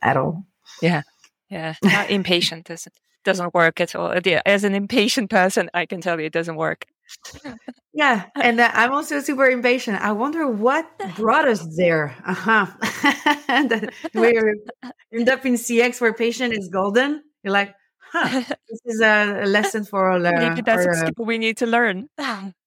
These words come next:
Speaker 1: Yeah, that's something for our journey, definitely. <laughs> And I know we're not the only
Speaker 2: <laughs>
Speaker 1: one. I know pretty sure that in the audience, there are more than one person like us,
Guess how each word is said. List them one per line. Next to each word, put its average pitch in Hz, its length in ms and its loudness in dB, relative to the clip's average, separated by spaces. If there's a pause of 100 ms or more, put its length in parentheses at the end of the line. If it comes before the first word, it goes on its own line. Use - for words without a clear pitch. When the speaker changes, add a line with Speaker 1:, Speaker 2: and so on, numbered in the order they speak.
(160)
Speaker 1:
Yeah, 220 180 0 (180)
that's 226 280 0
something 220 400 0
for 214 120 -2
our 196 280 4
journey, 175 360 0
definitely. 185 880 -4
<laughs> - 600 -14
And 233 160 4
I 262 140 4
know 262 180 2
we're 226 140 4
not 208 220 0
the 202 80 -2
only 190 200 0
Speaker 2:
<laughs> 175 100 -2
Speaker 1:
one. 165 60 -2 (100)
I 196 120 -2
know 220 140 -4
pretty 254 500 0 (140)
sure 247 280 2
that 220 140 2
in 208 240 0
the 208 120 2
audience, 220 440 2
there 180 200 4
are 180 80 2
more 190 320 2
than 190 240 0
one 175 180 0
person 190 340 -6
like 160 240 -4
us, 185 200 2